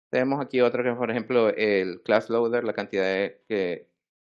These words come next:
clases cargadas, etcétera. Y esas son las bases y por ahí podríamos tenerlas de aplicación. Entonces, vamos a ir avanzando un poquito más rápido porque ya no nos queda mucho tiempo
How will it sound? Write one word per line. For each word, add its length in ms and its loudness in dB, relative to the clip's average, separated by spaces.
clases 320 0
cargadas, 540 2
etcétera. 400 -6
Y 40 -4
esas 140 -8
son 120 -10
las 180 -6
bases 320 -2
y 20 -12
por 160 -12
ahí 120 -6
podríamos 400 -10
tenerlas 360 -8
de 60 -6
aplicación. 480 -10
Entonces, 200 -4
vamos 280 2
a 40 0
ir 80 0
avanzando 420 -2
un 40 -14
poquito 320 -6
más 180 -6
rápido 380 -2
porque 240 -10
ya 80 -4
no 100 -4
nos 140 -8
queda 240 -2
mucho 280 -10
tiempo 440 -6